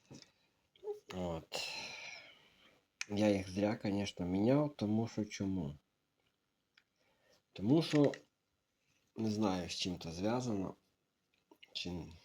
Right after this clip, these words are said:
дали забільшу напругу за велику, чи, може, е, неправильно полярність підключили. Одним словом, оця мікросхема усілка згоріла. От вона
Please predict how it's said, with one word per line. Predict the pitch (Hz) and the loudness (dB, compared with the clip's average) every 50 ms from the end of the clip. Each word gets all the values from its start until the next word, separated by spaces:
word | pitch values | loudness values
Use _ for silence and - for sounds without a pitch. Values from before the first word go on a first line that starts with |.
| - | -12
дали | 90 87 95 92 85 87 90 90 87 | -8 -2 0 0 0 0 -2 -2 -2
забільшу | 85 92 90 90 95 92 - - 82 | -2 -2 -2 -2 -2 -2 -2 -6 -6
напругу | 80 82 85 - - 110 127 127 117 113 110 | -6 -6 -8 -6 0 0 2 2 2 -2 -4
за | 104 107 104 | -4 -4 -4
велику, | 101 107 107 107 107 104 - - 98 90 | -4 -4 -4 -4 -4 -4 -6 -8 -14 -12
чи, | - - - - - 82 | -10 -10 -10 -8 -10 -12
може, | 82 85 85 82 80 82 85 80 80 - _ _ _ _ _ - - _ _ _ _ _ _ _ _ _ _ _ _ _ _ _ _ _ _ - | -14 -14 -16 -16 -16 -18 -18 -18 -20 -20 _ _ _ _ _ -20 -20 _ _ _ _ _ _ _ _ _ _ _ _ _ _ _ _ _ _ -10
е, | 82 85 80 76 76 69 69 71 73 71 71 | -8 -8 -6 -6 -8 -10 -10 -12 -14 -14 -12
неправильно | 76 87 92 92 - 90 85 80 80 80 82 85 85 90 | -8 -6 -6 -4 -4 -2 -2 -2 -2 -2 -4 -4 -6 -6
полярність | - - 104 104 101 110 120 113 110 110 101 - - | -4 0 2 4 4 4 2 2 2 0 -2 -2 -4
підключили. | - 95 - - - 101 98 - - - 98 95 87 87 85 90 - - _ - - - - - - | -6 -6 -6 -6 -6 -6 -6 -6 -2 2 2 2 2 0 -4 -6 -12 -20 _ -12 -2 0 0 0 0
Одним | 98 101 113 117 113 | 0 2 2 2 2
словом, | - - 123 113 107 98 87 - - _ _ _ _ _ _ _ _ - - - | 4 6 6 8 8 6 2 -2 -6 _ _ _ _ _ _ _ _ -2 -2 0
оця | - 101 - - 113 110 | 0 4 4 6 6 6
мікросхема | 107 101 101 95 - 95 98 95 - - 104 95 92 92 87 - | 6 4 2 0 -4 -6 -6 -6 -2 0 0 2 2 2 0 -2
усілка | 98 92 - - 98 90 - - 90 85 85 | -4 -6 -4 -4 -4 -6 -4 -2 -2 -2 -2
згоріла. | 82 85 87 92 92 104 110 123 131 127 131 - _ _ _ _ _ - - - - _ _ _ _ _ - - - _ _ _ _ _ _ _ _ _ _ _ _ _ _ _ _ _ _ _ - - - - - - - - - - _ _ _ _ - - - - - - - - _ _ - | -4 -4 -4 -2 0 2 2 2 0 -2 -4 -8 _ _ _ _ _ -2 -2 -2 -2 _ _ _ _ _ -20 -20 -20 _ _ _ _ _ _ _ _ _ _ _ _ _ _ _ _ _ _ _ -20 -20 -20 -20 -20 -20 -20 -20 -20 -20 _ _ _ _ -18 -18 -18 -16 -16 -18 -18 -18 _ _ -10
От | - 95 90 - - | -10 -8 -8 -6 -4
вона | 98 98 101 101 92 90 85 85 85 82 - | -2 0 2 2 2 0 -2 -2 -4 -6 -8